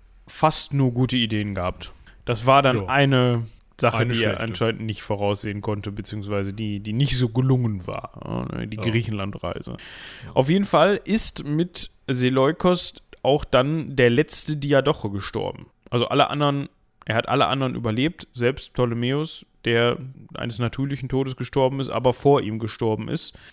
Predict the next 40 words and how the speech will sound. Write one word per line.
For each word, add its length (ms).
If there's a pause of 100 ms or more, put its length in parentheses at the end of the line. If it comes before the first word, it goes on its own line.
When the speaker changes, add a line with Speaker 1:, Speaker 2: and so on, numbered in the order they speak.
(160)
Speaker 1:
Und 160
so 440 (200)
war 260
das 400 (100)
Zeitalter 540
der 140
Diadochen, 580
wenn 120
man 200
möchte, 320
dann 180
auch 140
vorbei. 520 (260)
Beziehungsweise 460
Speaker 2:
Ja. 40
Speaker 1:
die 160
Zeit 460
der 80
Diadochen. 560
Zeitalter 460
hört 160
sich 140
so 100
an, 120
als 120
ob 100
das 120 (200)
tausend 300
Jahre 380 (200)
gedauert 340
hat. 180
Speaker 2:
Nö. 120 (460)
Übernommen 640
hat 140
tatsächlich 520
Antiochos, 800 (100)
ja, 320 (280)
ein 280
Sohn 500
von 640